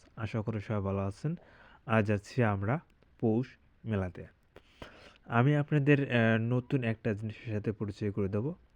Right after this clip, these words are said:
হয়তো এই জিনিসটা অনেকেই, আহ, দেখেন নাই অথবা আমি, এ,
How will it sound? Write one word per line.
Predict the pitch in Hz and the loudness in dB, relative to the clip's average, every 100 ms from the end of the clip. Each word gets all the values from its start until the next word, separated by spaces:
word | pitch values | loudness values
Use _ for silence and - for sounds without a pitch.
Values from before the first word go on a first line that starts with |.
| _ | _
হয়তো | 110 101 101 | -4 -2 0
এই | 95 | -2
জিনিসটা | 101 104 - 110 | -2 -4 -4 -4
অনেকেই, | 92 101 - 147 - - - - | -2 -4 -4 -6 -8 -20 -20 -8
আহ, | 117 | -2
দেখেন | 104 107 - 113 | 2 0 0 -4
নাই | 113 113 113 | 0 2 2
অথবা | 98 98 107 101 | 0 -4 -4 -4
আমি, | 107 104 117 123 - | -4 -2 -2 -2 -2
এ, | 113 107 | 0 0